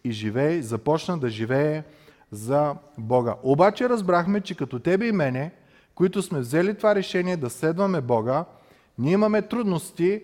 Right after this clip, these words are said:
в нашия начин на живот с Бога. Бог му каза веднага:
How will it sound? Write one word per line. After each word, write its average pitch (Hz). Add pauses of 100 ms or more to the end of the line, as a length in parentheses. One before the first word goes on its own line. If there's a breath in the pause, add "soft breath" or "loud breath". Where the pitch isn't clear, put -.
в 147
нашия 165
начин 147
на 156
живот 117
с 180
Бога. 208 (160)
Бог 202
му 220
каза 185
веднага: 196